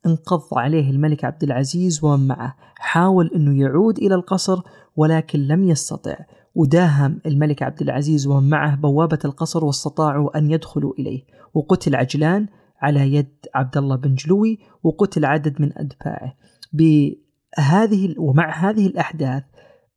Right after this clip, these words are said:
الحامية الرشيدية اللي كانت موجودة اضطرت إلى الاستسلام، وما هي إلا دقائق معدودة حتى نودي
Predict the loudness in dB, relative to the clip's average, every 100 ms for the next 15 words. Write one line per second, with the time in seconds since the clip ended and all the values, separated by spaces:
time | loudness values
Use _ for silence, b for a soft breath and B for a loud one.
0 | -2 0 0 -2 -2 0 2 2 2 0
1 | 0 0 0 -2 -4 -2 -2 0 0 0
2 | 2 2 2 -2 -6 -2 -2 -2 -6 -4
3 | -4 -4 -6 -10 -10 -8 -2 0 0 -4
4 | B B B B 2 4 4 4 4 2
5 | -2 -2 2 2 2 -2 -6 -2 0 2
6 | 0 -2 -8 _ -6 -2 -4 -4 -4 -4
7 | -4 -2 2 2 2 -2 b b b -4
8 | -2 -2 _ 0 2 2 4 2 2 0
9 | -2 -2